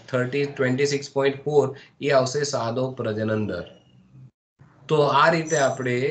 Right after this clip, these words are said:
calculations કરવા પડશે. કઈ માહિતી આપી છે એ જોઈને આપણે decision લઈ શકીશું. તો અહીંયા આ chapter complete કરીએ છીએ. એક બે નાના નાના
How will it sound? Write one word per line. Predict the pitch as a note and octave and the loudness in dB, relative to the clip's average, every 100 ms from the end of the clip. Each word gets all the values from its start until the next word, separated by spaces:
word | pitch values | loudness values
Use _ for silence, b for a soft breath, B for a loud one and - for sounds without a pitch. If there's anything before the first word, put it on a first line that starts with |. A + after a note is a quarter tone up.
| D#3 - | -4 0
calculations | B2+ B2+ C3+ C3 C3 C#3+ | 0 0 -2 -4 -4 -8
કરવા | - A#2+ A#2+ A#2 | -4 -2 -2 -2
પડશે. | A#2+ A#2 - D3+ D#3 D3+ | -4 -4 0 0 0 -2
કઈ | E3+ | 0
માહિતી | E3 C#3 C3+ C3 | 2 2 2 0
આપી | B2+ A2 B2 | -2 -2 -4
છે | C3 C#3+ - - D3 | 0 -2 -2 -10 -4
એ | C#3+ | -2
જોઈને | B2 B2 A#2+ B2 C#3+ - B B | 2 2 2 0 -2 -6 B B
આપણે | A2+ B2 B2+ | -2 0 -2
decision | A2 G#2+ A2 A#2+ | -2 -6 -6 -2
લઈ | B2 G#2+ - | -2 -2 -6
શકીશું. | - - - - _ _ b b _ | -10 -12 -14 -14 _ _ b b _
તો | D3 C#3+ C#3+ C#3+ C#3 - _ - | 6 8 10 8 4 -10 _ -6
અહીંયા | C3+ C#3+ D3 D3+ D3+ | 0 2 2 0 0
આ | C#3 | 0
chapter | C3 C#3 - - C#3 B2 - _ _ _ | 2 0 -2 -2 -2 -2 -8 _ _ _
complete | C#3 C3+ B2+ D#3+ D#3+ | -4 -2 -2 -4 -2
કરીએ | D#3+ C#3+ C3+ B2+ | 0 2 2 0
છીએ. | B2+ C3 C#3+ - - - - | 2 2 2 0 -14 -16 -4
એક | C3 C3+ | -2 2
બે | C3+ | 2
નાના | B2+ C3+ | 4 2
નાના | C3+ C3+ C3+ | 0 0 0